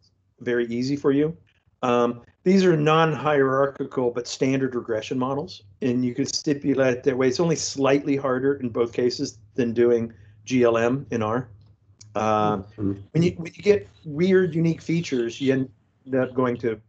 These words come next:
Speaker 1: M C M C typically. Um, I don't know of a closed form Bayesian Tobit, for example, um, but the last time I looked was
Speaker 2: Hmm.
Speaker 1: a few years ago.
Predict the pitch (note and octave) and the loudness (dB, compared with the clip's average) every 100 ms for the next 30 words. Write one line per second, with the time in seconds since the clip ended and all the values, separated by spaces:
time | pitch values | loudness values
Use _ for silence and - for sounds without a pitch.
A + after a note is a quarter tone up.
0 | - A#2 - G#2+ G2 - F#2+ G2 G2+ G2+ | -8 -8 -6 -8 -8 -8 -10 -8 -10 -10
1 | F#2+ F2+ _ _ _ - - G#2 G2+ G2+ | -14 -14 _ _ _ -16 -8 -6 -4 -2
2 | C#3 E3 D#3+ D3 C#3+ C#3+ C#3 C3 A#2+ A2+ | 2 2 0 0 4 4 4 2 0 -2
3 | A2+ _ - B2+ B2 - B2+ A2+ A2 A2 | -4 _ -6 -4 -4 -6 -6 -4 -6 -6
4 | A2+ G#2+ G2+ - A2+ G#2+ C3+ - - A#2+ | -8 -10 -12 -6 -6 -2 -4 -4 -8 -8
5 | A#2 A#2 A#2 C#3 - _ _ _ _ - | -8 -8 -2 -2 -4 _ _ _ _ -8
6 | A2+ G#2 A#2 - - C3 C3 - B2+ B2+ | -4 -4 -6 -12 0 0 0 -4 0 0
7 | C3 C3+ A#2+ A#2 A#2 G2+ F#2 - A2 A2+ | 2 0 2 2 2 0 -2 -8 -8 -8
8 | A2+ | -10